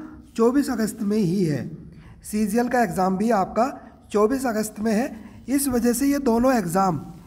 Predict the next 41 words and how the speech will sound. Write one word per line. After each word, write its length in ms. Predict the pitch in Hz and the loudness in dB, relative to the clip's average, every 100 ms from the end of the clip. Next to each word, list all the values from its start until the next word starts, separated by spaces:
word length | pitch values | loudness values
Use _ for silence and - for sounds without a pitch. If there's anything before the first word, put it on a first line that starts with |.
| - - | -18 -2
क्लैश 340 | 202 247 247 | 2 2 2
कर 160 | - 220 | -4 -4
रहे 180 | 175 151 | -2 -2
हैं, 360 | 120 117 - - - - - _ - - | -4 -6 -12 -20 -20 -20 -20 _ -20 -2
दोनों 280 | 185 233 269 | 2 4 2
एग्जाम 380 | 202 175 208 226 | 0 0 0 0
ये 120 | 269 | -2
क्लैश 400 | - 202 214 233 | -2 0 0 0
कर 160 | - 202 | -4 -4
रहे 160 | 208 | -2
हैं। 360 | 247 311 - - - - - 233 | -2 -2 -6 -18 -20 -20 -12 -4
इस 180 | 269 | -4
वजह 240 | 269 240 240 | -2 0 0
से 140 | 262 | 0
गाइस, 300 | 226 226 233 | 2 2 4
आपका 320 | 214 214 233 | 0 0 0
एग्जाम 400 | 226 165 190 254 277 - - - - - - | 0 0 0 -2 -4 -14 -20 -20 -20 -10 0
चौबीस 340 | 214 269 - | 2 2 0
तारीख 220 | 233 220 | 0 0
को 140 | 233 254 | 0 0
नहीं 260 | 202 220 | 2 2
होगा। 300 | 214 208 233 - - - - - _ | 0 2 0 0 -8 -20 -20 -20 _
क्या 160 | 214 240 | 2 4
डेट 300 | 233 247 254 | 4 2 0
रहेगी, 380 | 247 226 226 269 - - - - | -2 -2 -4 -8 -12 -20 -20 -4
पल 120 | 202 214 | -2 0
पल 200 | 247 247 | -2 -2
की 120 | 254 | -2
अपडेट 360 | 226 220 220 233 | 0 0 0 0
के 60 | |
लिए 120 | 240 | 0
आपको 340 | 233 233 233 262 269 - - - - - _ | 0 0 0 0 -2 -16 -20 -20 -20 -20 _
time 220 | - 214 214 | 0 0 0
to 100 | 247 | 0
time 260 | 247 247 | 0 0
वीडियो 200 | 220 220 | 0 0
देखना 360 | 226 208 214 226 | 2 0 2 2
है, 220 | 254 254 | 0 0
time 220 | 214 214 | -2 0
to 100 | 226 | 0
time 220 | 233 254 | 0 0